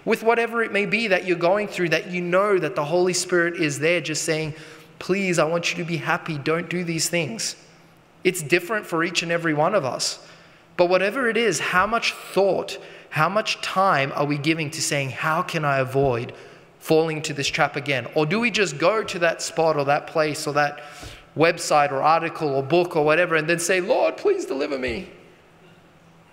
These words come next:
And then we're disappointed when he doesn't, because really we're just wanting to use it as an excuse for, "I really want to do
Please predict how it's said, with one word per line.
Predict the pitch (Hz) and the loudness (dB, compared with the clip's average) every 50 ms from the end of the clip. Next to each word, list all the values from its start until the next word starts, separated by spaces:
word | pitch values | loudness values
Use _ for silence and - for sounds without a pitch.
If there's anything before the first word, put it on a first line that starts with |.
| - _ _ _ - - _ - _ _ _ _ _ _ _ - | -20 _ _ _ -20 -20 _ -20 _ _ _ _ _ _ _ 0
And | 160 160 165 | 0 2 2
then | 175 180 175 | 2 2 0
we're | 170 | 0
disappointed | 151 160 175 175 175 135 - 156 170 175 180 175 175 147 135 127 131 | 0 0 0 0 -2 -2 0 2 2 2 2 0 0 -2 -2 -2 -2
when | 131 143 135 131 123 123 120 120 - - - - - - - - | 0 0 0 0 0 -4 -10 -12 -16 -18 -20 -20 -20 -20 -20 -12
he | - 147 | -8 -4
doesn't, | 147 143 139 143 139 123 123 104 - - - - - - - _ _ - | 0 2 2 2 2 0 -6 -10 -12 -16 -18 -20 -20 -20 -20 _ _ -14
because | - 139 - 165 151 143 | -8 -2 -2 -2 -2 0
really | 147 165 190 202 196 190 175 | 0 2 4 4 4 4 2
we're | 156 160 160 | 0 -2 -2
just | 143 165 156 - | -2 -4 -4 -2
wanting | 165 160 160 165 156 - | -2 0 0 0 -2 -4
to | - 143 | -6 -8
use | 135 143 160 165 151 147 | -6 -4 -2 -2 -2 -2
it | 143 | -2
as | 139 139 135 - | -2 -2 -2 -4
an | 139 135 | -6 -6
excuse | 127 - - - - 170 165 156 139 - | -4 -4 -4 -2 -2 0 0 0 0 0
for, | - - 143 - - - | -2 -2 -2 -2 -2 0
"I | - 143 | 0 0
really | 131 131 139 139 135 131 | 0 0 0 -2 -2 -2
want | 120 120 120 120 - | -4 -6 -8 -8 -8
to | 135 | -8
do | 127 127 127 | -8 -8 -8